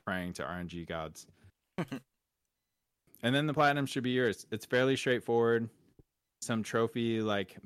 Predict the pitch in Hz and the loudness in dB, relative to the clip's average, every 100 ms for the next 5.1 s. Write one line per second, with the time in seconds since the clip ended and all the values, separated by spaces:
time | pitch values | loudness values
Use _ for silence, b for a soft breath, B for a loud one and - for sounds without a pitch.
0 | 98 101 104 - 147 151 _ _ _ _ | -6 -2 -2 -2 -4 -4 _ _ _ _
1 | 107 107 107 104 104 104 104 - 101 - | -2 0 2 0 0 0 0 -4 -8 -6
2 | - 117 113 123 120 117 - 113 113 113 | 0 0 0 -2 -2 -4 -4 -2 0 2
3 | 110 107 107 110 - _ _ _ _ _ | 2 0 0 -2 -8 _ _ _ _ _
4 | 107 - 120 110 104 - 120 123 127 139 | -8 -4 -4 -4 -6 -2 0 2 2 0
5 | 151 | -4